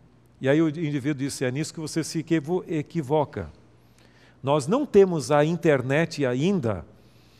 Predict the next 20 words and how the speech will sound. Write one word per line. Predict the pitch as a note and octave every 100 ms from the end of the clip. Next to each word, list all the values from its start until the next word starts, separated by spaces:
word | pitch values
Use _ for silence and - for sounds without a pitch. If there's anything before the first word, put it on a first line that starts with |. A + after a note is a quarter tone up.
| - - _ _
popularizada | F3 E3+ D#3 D3+ D#3 D3 F#2+ B2+ F3 F3+ C3+ -
em | C#3+ C#3 C3 -
n-, | C3 B2+ C#3+
nosso | C3+ D3+ - C#3+
país | D3 B2+ C3+ D3+ - - - - - - _
como | - E3+ D#3+
vocês | A#2+ C3 - G3+ B3+ -
têm, | - B2+ A2
mas | B2 D#3 D3+
nós | F3 E3+
temos | - F#3 F#3 -
postos | - - G3+ F#3+ - F3+ D3 B2+
de | D#3
acesso | C#3 - E3+ E3+ - D#3
à | D#3
internet | D#3+ E3+ D3+ C#3 D3+ D#3+ D3+
nas | C#3+ C3+
cidades | E3 C3 C#3+ D3 D3+ B2+
e | F#3
vilas. | D3 A#3 B3 A#3+